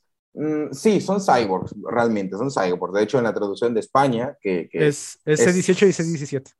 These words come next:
Speaker 1: C dieciocho y C diecisiete, eh, son cyborgs, eh, entonces, sí son androides,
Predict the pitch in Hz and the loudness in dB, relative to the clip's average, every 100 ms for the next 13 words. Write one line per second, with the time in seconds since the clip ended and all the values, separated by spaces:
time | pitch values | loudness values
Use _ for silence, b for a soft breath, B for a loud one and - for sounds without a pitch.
0 | _ - - 123 127 120 123 143 135 113 | _ -18 2 4 4 4 0 0 2 2
1 | 110 113 147 139 139 - 98 98 107 117 | 2 2 2 2 -2 -6 -6 -4 -2 4
2 | 117 120 123 - - _ 101 98 92 90 | 6 8 6 4 -4 _ 0 2 2 2
3 | 90 92 92 95 107 113 120 127 - _ | 2 0 -2 -6 -6 -2 0 0 -2 _
4 | _ _ _ - 185 208 196 170 190 196 | _ _ _ 0 6 6 6 2 2 4
5 | 202 190 | 4 2